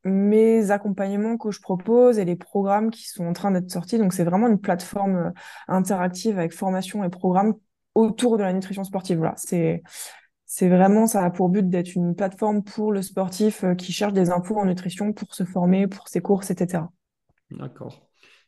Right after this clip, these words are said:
Speaker 2: Et au-, au-delà de, de ce site-là, je sais que tu partages beaucoup de choses, euh, sur Instagram notamment, beaucoup de contenu gratuit. C'est par là que je t'ai connu. Donc, euh, tu, les gens te retrouvent sur quelle, euh, quelle page Instagram ?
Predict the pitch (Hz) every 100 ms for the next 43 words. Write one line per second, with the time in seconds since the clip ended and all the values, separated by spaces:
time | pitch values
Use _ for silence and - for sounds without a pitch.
0 | _ 120 113 117 131 151 143 151 147 143
1 | 139 135 127 123 127 - 139 165 180 135
2 | 127 147 - 123 - 117 123 147 151 147
3 | 160 147 131 123 - - - 135 139 131
4 | 127 135 139 127 127 131 139 156 135 120
5 | 139 - 127 - 123 120 120 - 165 -
6 | _ 131 127 127 127 135 135 - 120 151
7 | 165 147 131 123 123 123 120 - - -
8 | - _ _ 127 127 127 123 135 165 160
9 | 147 - 170 - 147 - 143 147 147 143
10 | 143 127 151 139 160 143 131 135 131 156
11 | 170